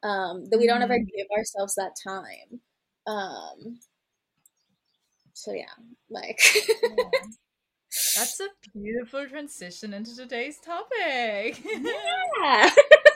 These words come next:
Speaker 2: Yes, it is. Um, yeah, so, um, before we dive into it,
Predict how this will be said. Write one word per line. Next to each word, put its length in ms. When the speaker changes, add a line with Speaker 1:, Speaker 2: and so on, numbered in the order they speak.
Speaker 2:
Yes, 1400
it 140
is. 880
Um, 800
yeah, 320
so, 600
um, 400
before 260
we 60
dive 300
into 300
it, 340